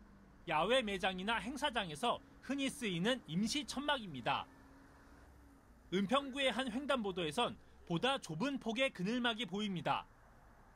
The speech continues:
바람에 움직이지 않도록 지지대마다 모래주머니를 매단 것이 눈에 띕니다.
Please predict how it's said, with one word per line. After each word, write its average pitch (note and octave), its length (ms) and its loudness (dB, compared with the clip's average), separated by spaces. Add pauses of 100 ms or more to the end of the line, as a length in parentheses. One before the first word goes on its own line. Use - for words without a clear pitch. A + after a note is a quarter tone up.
(140)
바람에 F#3+ 380 0
움직이지 G#3+ 560 -2
않도록 E3+ 440 0 (300)
지지대마다 F3 800 0 (220)
모래주머니를 A#3 840 2
매단 F#3 400 0
것이 E3+ 320 -4
눈에 G3 240 0
띕니다. C3+ 480 0